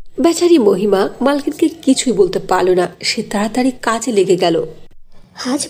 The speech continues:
Speaker 2: পুরো রাত কাজ করতে হবে, মাকে কি করে জানাবো যে আজকে বাসায় আসতে পারবো না? মা তো আমার জন্য চিন্তা করবে।"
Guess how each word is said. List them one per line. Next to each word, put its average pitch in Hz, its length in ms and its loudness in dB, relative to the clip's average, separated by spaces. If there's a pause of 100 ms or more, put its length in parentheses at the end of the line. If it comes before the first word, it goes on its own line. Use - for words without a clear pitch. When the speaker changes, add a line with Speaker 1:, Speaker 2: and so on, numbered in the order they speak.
Speaker 2:
পুরো 302 240 6
রাত 240 360 -2
কাজ - 260 -4
করতে 262 240 2
হবে, 240 280 2 (200)
মাকে 233 360 -4
কি 277 180 -4
করে 359 240 2
জানাবো 277 420 0 (120)
যে 262 220 2
আজকে 262 280 -4
বাসায় - 400 -4
আসতে 294 200 -6
পারবো 320 280 0
না? 320 140 0 (160)
মা 214 300 -4
তো 277 80 -2
আমার 294 220 -2
জন্য 370 300 4 (160)
চিন্তা 262 420 -6
করবে।" 370 500 2